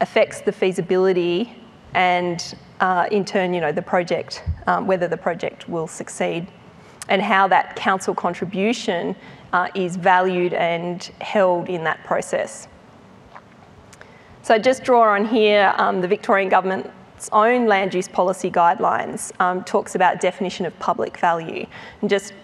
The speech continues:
I guess, reminding us that it's not just about an economic value that, you know, the valuer general places on highest and best use on your piece of land, that clearly councils are actually thinking about other, um, outcomes, and,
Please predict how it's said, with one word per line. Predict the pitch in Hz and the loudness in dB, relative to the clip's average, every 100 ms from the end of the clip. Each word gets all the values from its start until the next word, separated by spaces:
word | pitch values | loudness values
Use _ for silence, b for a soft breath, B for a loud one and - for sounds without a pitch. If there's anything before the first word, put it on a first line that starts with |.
| - | -4
I | 180 | -2
guess, | 180 - | -2 -2
reminding | 190 196 202 202 190 | 2 4 4 2 2
us | 170 180 - | 0 -2 -4
that | - 175 | 0 0
it's | 180 - | 0 -2
not | 202 - | -2 0
just | 185 180 | -2 -4
about | 175 175 170 | 0 2 2
an | 170 - | 0 -4
economic | - 175 170 170 170 | -4 -2 -2 -2 0
value | 170 170 170 165 | 0 0 -2 -4
that, | 165 - | -4 -6
you | 175 | -6
know, | 170 | -4
the | 165 | -2
valuer | 170 165 165 | -2 -2 -4
general | 156 165 160 165 | -6 -6 -6 -8
places | - 160 180 180 170 | -4 -6 -4 -8 -6
on | 160 160 - B B | -6 -6 -14 B B
highest | - 165 - 196 | 0 0 0 -2
and | |
best | 180 180 - | -2 -2 -4
use | 175 180 - | -4 -4 -4
on | 156 | -4
your | 160 | -4
piece | 175 175 165 175 | -6 -8 -6 -4
of | 165 170 | -4 -2
land, | 170 156 160 - | -2 0 -2 -2
that | - 185 | -2 -2
clearly | - 220 185 | 2 4 2
councils | - 190 - 175 180 | 0 -2 -2 -4 0
are | |
actually | 170 - 185 | 0 -2 -8
thinking | 170 175 170 175 | -6 -6 -4 -2
about | 170 | 0
other, | - 170 175 175 - B B B | 2 0 2 -2 -4 B B B
um, | 175 170 - | -2 -2 0
outcomes, | 196 - - 269 339 415 370 - | 0 0 0 0 2 0 -2 -4
and, | 185 175 170 170 - | -2 -2 -2 -6 -6